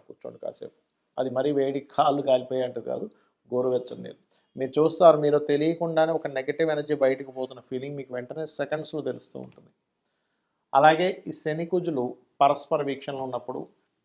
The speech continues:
మీనరాశిలో శని ఉంటూ ఈ సంవత్సరం మనకి పంచగ్రహ కూటమి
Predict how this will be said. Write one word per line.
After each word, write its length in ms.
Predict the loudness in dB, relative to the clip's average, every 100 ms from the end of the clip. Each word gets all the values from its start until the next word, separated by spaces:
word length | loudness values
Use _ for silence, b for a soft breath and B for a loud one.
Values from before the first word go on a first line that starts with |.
| -8
మీనరాశిలో 480 | -2 2 2 0 -8
శని 160 | -8 -8
ఉంటూ 160 | -8 -10 -10 -8
ఈ 20 | -6 -2
సంవత్సరం 360 | -4 -4 -8 -8
మనకి 220 | -10 -12 -8
పంచగ్రహ 520 | -8 -4 -4 0 0 0 -2
కూటమి 360 | -6 -6 -8